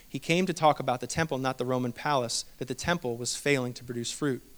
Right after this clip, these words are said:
He was coming to say across the way at the mountain, he pointing at the temple, that if you have faith, then you would have direct access to God, that the,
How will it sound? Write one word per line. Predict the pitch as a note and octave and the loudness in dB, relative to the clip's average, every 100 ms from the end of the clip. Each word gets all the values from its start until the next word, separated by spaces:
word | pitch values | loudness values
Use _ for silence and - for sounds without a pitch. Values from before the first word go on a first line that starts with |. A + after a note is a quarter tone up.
| - - - - - | -20 -20 -20 -10 -2
He | |
was | D3+ - | 0 2
coming | - G#3+ F#3+ | 2 4 4
to | - | 2
say | - A3 G3 D3 - | 6 10 10 10 2
across | - F#3+ F3+ - | 4 8 8 8
the | D3 | 2
way | F3 F3+ | 6 6
at | D#3 | 4
the | C3+ | 2
mountain, | D#3+ F#3 A#2+ - - - - | 2 2 0 -10 -14 -16 -10
he | C#3 | -4
pointing | - F#3+ E3+ | 2 2 2
at | D3 | 0
the | C3+ | 0
temple, | F#3+ G3 A#2+ B2 - - | 2 2 0 -8 -14 -4
that | C#3 | -2
if | C#3 | 0
you | F#3 | 2
have | F3 D3 | 4 4
faith, | - G#3 F3 C#3 - - - - | 4 6 6 4 -8 -20 -14 -2
then | C#3+ | 0
you | D#3 | 4
would | E3 | 4
have | D#3+ D3 | 4 4
direct | C#3+ F#3 - | 4 4 4
access | C#3+ C3+ B2+ - | 2 2 -2 -2
to | B2+ | -2
God, | B2 A2 G#2 A#2 - - - | -4 -4 -8 -16 -20 -12 -6
that | |
the, | C#3 | -2